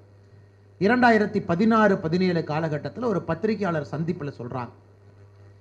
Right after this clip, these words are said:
"என்னைக்கு தமிழகத்துல பாரதிய ஜனதா கட்சியினுடைய ஆட்சி வருகிறதோ, அன்னைக்கு பாரதிய ஜனதா கட்சி என்கின்ற கட்சி முழு வடிவம் பெறுகிறதுன்னு" ஒரு வார்த்தையை சொன்னாங்க.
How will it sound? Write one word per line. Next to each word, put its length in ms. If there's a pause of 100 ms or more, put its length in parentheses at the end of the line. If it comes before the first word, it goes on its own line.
(240)
"என்னைக்கு 760
தமிழகத்துல 800
பாரதிய 300
ஜனதா 380
கட்சியினுடைய 540
ஆட்சி 460
வருகிறதோ, 680 (920)
அன்னைக்கு 480
பாரதிய 520
ஜனதா 400
கட்சி 300
என்கின்ற 460
கட்சி 460
முழு 380
வடிவம் 460
பெறுகிறதுன்னு" 460
ஒரு 100
வார்த்தையை 400
சொன்னாங்க. 240